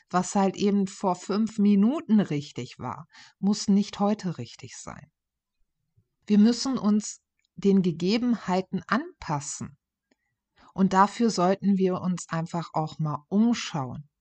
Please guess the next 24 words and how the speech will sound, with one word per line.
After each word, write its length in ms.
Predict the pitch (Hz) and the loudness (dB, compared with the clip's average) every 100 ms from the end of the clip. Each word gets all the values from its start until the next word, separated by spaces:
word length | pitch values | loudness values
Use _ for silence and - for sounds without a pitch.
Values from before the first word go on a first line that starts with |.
| _ _ _ _ _ | _ _ _ _ _
und 420 | - 180 180 170 - _ _ - | -2 0 0 -4 -20 _ _ -8
schauen, 640 | - 196 196 214 208 214 | 0 4 6 6 4 2
wie 240 | 165 175 - | 0 -4 -2
ist 380 | 190 233 - - | -2 -2 -4 -2
denn 280 | 220 214 208 _ - | 2 2 -2 _ -2
heute 600 | 190 180 170 - 143 - _ _ | 2 2 0 -6 -8 -8 _ _
die 220 | 165 151 147 | -4 -2 -2
Welt? 580 | 147 135 123 - - _ _ _ - - - | -4 -4 -8 -16 -20 _ _ _ -20 -20 -6
Wie 140 | 214 | -4
ist 240 | - - - | -2 -4 2
denn 280 | 226 202 190 | 2 2 2
heute 560 | 226 277 - 277 262 | 2 2 0 -2 -2
der 180 | 208 185 | -2 -4
Stand 580 | - - 214 226 254 - | -4 0 2 4 0 0
der 120 | 214 | -2
Dinge? 540 | 202 254 285 180 135 _ _ _ _ _ _ _ _ | 0 -2 0 -2 -4 _ _ _ _ _ _ _ _
Und 300 | - 208 185 | 0 2 2
dann 440 | 196 196 226 294 339 _ _ _ _ - | 2 4 4 0 -8 _ _ _ _ -4
kann 180 | 233 | 4
man 180 | 233 226 | 6 6
darüber 640 | 208 190 202 196 196 185 - - | 4 2 2 4 4 0 -6 -6
nachdenken 1080 | 156 160 185 - - 220 233 226 254 269 311 _ - | -2 2 2 0 -2 0 0 0 -4 -4 -8 _ -4
und 200 | 185 180 | 0 0
entscheiden, 920 | 165 160 - 170 165 185 202 220 240 | -2 -6 -4 -2 0 0 2 2 2